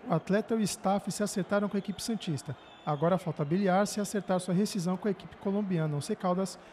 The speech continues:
para que ele seja oficializado pelo Santos. O outro jogador é o atacante Wendel Silva.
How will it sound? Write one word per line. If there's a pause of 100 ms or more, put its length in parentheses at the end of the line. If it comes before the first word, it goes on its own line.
(120)
para
que
ele
seja
oficializado
pelo
Santos. (260)
O
outro
jogador
é
o
atacante
Wendel
Silva.